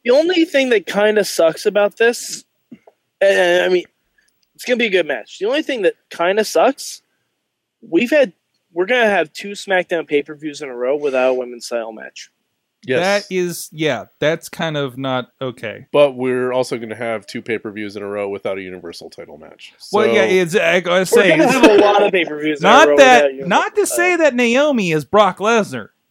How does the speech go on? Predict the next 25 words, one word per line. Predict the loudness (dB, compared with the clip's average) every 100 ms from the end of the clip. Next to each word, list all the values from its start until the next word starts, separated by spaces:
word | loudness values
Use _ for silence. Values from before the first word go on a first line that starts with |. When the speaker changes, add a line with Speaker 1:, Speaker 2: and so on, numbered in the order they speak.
| _ _ _ _ _ _ _ _ _ -12
Speaker 2:
True. | -6 -4 -6 _ 0
Speaker 1:
But | 0
Naomi | 0 2 4 4 4 2 0 -10 0
is | 2 2
kind | -6 -6 -4 -2 0
of | -2 -2
Brock | -6 -6 -4
Lesnar. | 0
Speaker 2:
Yeah, | 2
she's | 0 -4
kinda | -2 0 0
get, | -4 -6
she's | -8
kinda | -6 -4
getting | -4 -6
screwed | -10 -8 -2 0
out | 0
of | -2
this. | -8 -10
She's | -10 -8
not | -6 -6
getting | -6 -6
a |
title | -4 -4 -4
match, | -4 -4 -6 -10